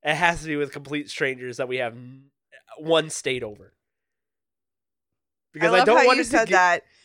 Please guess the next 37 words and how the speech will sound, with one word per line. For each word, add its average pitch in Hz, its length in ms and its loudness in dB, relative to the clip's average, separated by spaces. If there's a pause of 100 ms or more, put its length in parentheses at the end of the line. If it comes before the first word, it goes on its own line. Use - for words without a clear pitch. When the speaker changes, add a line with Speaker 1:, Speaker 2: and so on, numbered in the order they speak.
(140)
Speaker 1:
like, 240 220 2
one 277 180 4
state, 269 220 0
Speaker 2:
We 359 160 2
can't 403 280 0
go 381 200 8
to 370 60 4
Speaker 1:
ooh, 311 140 2
Speaker 2:
Indiana 302 540 2
because 233 380 0
Speaker 1:
or 262 140 6
Speaker 2:
they, 262 200 2
Speaker 1:
Kentucky. - 220 2
Speaker 2:
Hildebrands, 254 800 0
no. 226 420 -6
<laughs> 294 60 -4 (220)
Speaker 1:
Okay, 339 240 2
can 233 140 -6
we 254 100 -2
not 226 240 2
use 330 140 -2
our 392 140 4
last 427 260 4
name? 494 320 0
Thanks. 466 200 2
Speaker 2:
Oh, 247 360 6
fuck! 233 340 2 (920)
I 220 60 -8
have 202 80 -8
a 202 40 -12
story 165 280 -10
to 180 60 -18
tell 170 120 -10
you, - 80 -16
by - 140 -14
the 78 80 -16
way. 302 800 0